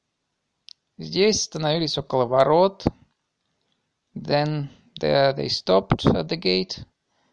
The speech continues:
Вызвали жену приказчика Прасковью. Sent for the steward's wife Praskovya. Потребовали парного молока.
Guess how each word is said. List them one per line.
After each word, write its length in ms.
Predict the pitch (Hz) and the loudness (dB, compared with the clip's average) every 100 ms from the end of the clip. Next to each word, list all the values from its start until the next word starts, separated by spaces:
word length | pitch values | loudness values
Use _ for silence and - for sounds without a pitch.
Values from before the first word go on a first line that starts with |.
| _ _ _ _ | _ _ _ _
Вызвали 420 | 175 190 180 151 | -6 -4 -2 -2
жену 300 | 135 143 151 | -2 -2 -4
приказчика 720 | 139 139 - 143 147 - - 151 | -4 -8 0 2 2 0 -4 -8
Прасковью. 920 | - 131 - - 180 190 196 202 - _ _ _ _ _ _ - | -4 -2 -4 0 0 2 0 -2 -6 _ _ _ _ _ _ -14
Sent 380 | - 160 156 151 | -4 -2 -2 -2
for 220 | 151 139 | -2 0
the 100 | 143 | -2
steward's 560 | - - 175 143 135 147 | -6 -4 -2 -2 -2 -2
wife 400 | 139 135 131 - | 4 4 2 -8
Praskovya. 680 | 139 - - 180 190 196 190 _ _ _ | -8 -8 -4 -2 -2 -4 -8 _ _ _
Потребовали 600 | - - 135 139 147 156 | -18 -8 -4 -2 -4 -6
парного 420 | 156 - 120 123 | -2 -2 0 -2
молока. 560 | 123 123 123 - - | -2 -2 -4 -6 -12